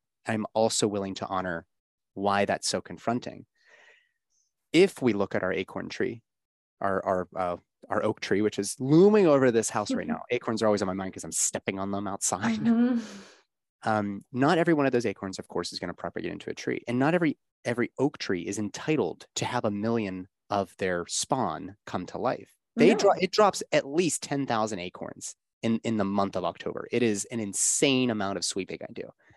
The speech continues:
Speaker 1: If every one of those acorns turned into a big oak tree, we would have nothing but oak trees here.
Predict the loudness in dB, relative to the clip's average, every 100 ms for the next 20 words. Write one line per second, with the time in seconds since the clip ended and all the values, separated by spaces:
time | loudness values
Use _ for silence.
0 | _ _ _ _ 2 6 6 8 6 6
1 | 6 4 0 -4 -6 -6 -4 -4 -4 -4
2 | -4 -4 -8 -8 -6 -4 -6 -6 -6 -4
3 | 0 2 2 -2 -4 -4 -2 0 0 0
4 | 0 0 -2 -12 -10 -12 -10 -10